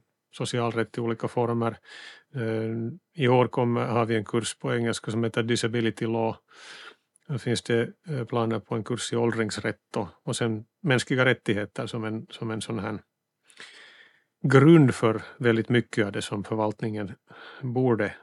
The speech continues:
göra eller hur de borde göra saker. Det är liksom den, den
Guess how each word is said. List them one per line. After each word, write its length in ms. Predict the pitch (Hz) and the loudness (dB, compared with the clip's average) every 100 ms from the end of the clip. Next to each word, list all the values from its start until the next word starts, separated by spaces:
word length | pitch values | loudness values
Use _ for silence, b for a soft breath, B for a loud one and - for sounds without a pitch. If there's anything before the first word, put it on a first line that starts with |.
| _ | _
göra 540 | 120 107 101 110 127 143 - | -4 -2 -2 -2 -4 -6 -10
eller 200 | 117 107 - | -8 -8 2
hur 200 | 147 127 | 6 6
de 160 | 117 117 | 4 0
borde 300 | 117 127 120 | -2 -4 -2
göra 280 | 120 120 139 | -4 -4 -6
saker. 440 | 127 123 - 143 - | -8 -10 -12 -14 -6
Det 140 | 147 | 4
är 40 | 170 | 4
liksom 320 | 151 - 135 | 4 2 2
den, 240 | 127 127 - | 2 -2 -4
den 380 | 151 127 123 | -4 -2 -2